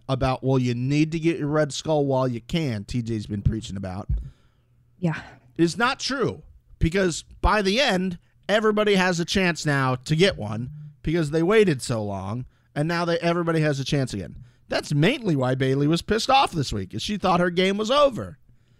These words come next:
Speaker 2: Yeah.
Speaker 1: But probably not. Probably not
Speaker 2: Right.
Speaker 1: at this point. I just, like, I don't understand why. I mean, again, it could be different next week. It's just very upsetting to think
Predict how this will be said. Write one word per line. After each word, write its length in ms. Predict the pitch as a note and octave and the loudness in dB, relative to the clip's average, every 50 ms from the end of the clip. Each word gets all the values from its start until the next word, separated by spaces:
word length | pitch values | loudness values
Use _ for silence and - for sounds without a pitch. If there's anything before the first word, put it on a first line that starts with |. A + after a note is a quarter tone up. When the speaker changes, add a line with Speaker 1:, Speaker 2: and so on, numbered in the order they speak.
| _ _ _ _ _ _ _ _ _ _ _ _ _ - | _ _ _ _ _ _ _ _ _ _ _ _ _ -2
Speaker 2:
Yeah. 200 | F#3 D#3 D#3+ F3+ _ _ _ _ _ _ _ _ _ _ _ _ _ _ _ _ _ _ _ _ _ _ _ _ _ _ _ _ _ _ _ _ | -2 -2 -2 -2 _ _ _ _ _ _ _ _ _ _ _ _ _ _ _ _ _ _ _ _ _ _ _ _ _ _ _ _ _ _ _ _
Speaker 1:
But 220 | - F#3 F#3 - - - - - - - | 0 0 0 0 -2 -20 -20 -8 0 4
probably 500 | - - E3+ G3 A3+ - C4 C4+ C#4+ C#4 | 4 6 6 4 2 0 -2 -6 -8 -4
not. 340 | D4 D4+ B3 E3+ A#2+ - - - - - _ _ _ _ _ _ _ _ _ _ _ _ _ _ _ _ _ _ _ _ _ _ _ _ _ _ _ - | -2 -2 -2 -2 -4 -6 -10 -16 -20 -20 _ _ _ _ _ _ _ _ _ _ _ _ _ _ _ _ _ _ _ _ _ _ _ _ _ _ _ -10
Probably 540 | B2+ C3 D#3 F3 G3+ G#3 G#3 G3 G#3+ G#3 G3 | -4 -2 0 0 0 0 -2 -2 0 0 2
not 100 | G3 E3 D3+ | 2 2 2
Speaker 2:
Right. 80 | C#3 | 0
Speaker 1:
at 80 | C3+ A#2 | -2 -4
this 200 | A2+ G#2 - - | -6 -8 -8 -8
point. 260 | - G2+ D#2+ B1 - _ - | -10 -10 -10 -10 -14 _ -2
I 100 | - F3 | -2 -2
just, 340 | E3+ G#3 A3 - - _ - | -2 -2 -6 -8 -8 _ -6
like, 200 | F3+ F3 E3+ D#3+ - | -4 -2 -2 -2 -2
I 100 | E3 F3 | -4 -2
don't 200 | E3+ G3 G3+ G3+ | -2 -2 -4 -6
understand 720 | G3+ G3 G3+ G3 - - - G#3+ G#3 G3 D#3+ D3 C#3 A2 - | -6 -4 -4 -4 -4 -4 -4 -2 -2 -2 -2 -4 -6 -8 -12
why. 640 | - C#3 C3 C#3 C#3+ D3 D3+ D3+ D3+ D3+ D3+ D3 C#3+ _ - | -12 -6 -4 -2 -2 0 0 2 2 0 0 -2 -4 _ -6
I 80 | D3 | -4
mean, 300 | D#3+ E3 E3 D#3+ D3 D3 _ _ _ _ - - - - | -2 -2 -2 -4 -6 -10 _ _ _ _ -20 -18 -10 -8
again, 360 | D3 D3 D#3+ E3 D#3+ D3+ D3+ | -6 -4 -2 -2 -2 -4 -6
it 140 | C#3+ C#3 - | -8 -10 -6
could 160 | - D#3+ - | -6 -6 -4
be 160 | D#3+ E3 D#3+ | -4 -4 -6
different 360 | C#3+ D#3+ D#3+ D3+ E3 E3 - | -6 -6 -8 -8 -10 -12 -10
next 280 | D3+ D3+ D3+ - - - | -8 -8 -8 -8 -8 -8
week. 260 | D3+ D3+ D3+ - - | -6 -8 -8 -8 -10
It's 180 | C3 B2 B2 - | -12 -12 -10 -10
just 240 | - B2+ B2 - A#2+ | -12 -10 -12 -10 -10
very 280 | C3+ C#3 C#3+ C#3+ C#3+ C#3+ | -8 -6 -6 -6 -6 -8
upsetting 400 | - - - C#3 C3 C3 B2+ B2 | -8 -10 -10 -8 -8 -8 -8 -10
to 120 | - B2+ | -10 -12
think 340 | A#2+ B2+ C#3 B2+ A#2+ A#2 - | -10 -8 -8 -8 -8 -10 -12